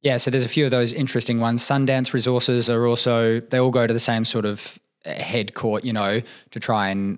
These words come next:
arbitrate these sorts of, these sorts of fights. So another lawsuit for A V Z is the class action lawsuit. Now they're fighting the shareholders of A V Z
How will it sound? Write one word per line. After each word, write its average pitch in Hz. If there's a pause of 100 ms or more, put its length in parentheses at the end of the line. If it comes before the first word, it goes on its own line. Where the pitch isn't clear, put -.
arbitrate 98
these 101
sorts 107
of, 104 (720)
these 120
sorts 127
of 120
fights. -
So 139
another 147 (180)
lawsuit 113
for -
A 107
V 113
Z 110 (120)
is 131
the 120
class 131
action 131
lawsuit. 113
Now 117
they're 131
fighting 120
the 117
shareholders 120 (100)
of 135
A 110
V 104
Z 101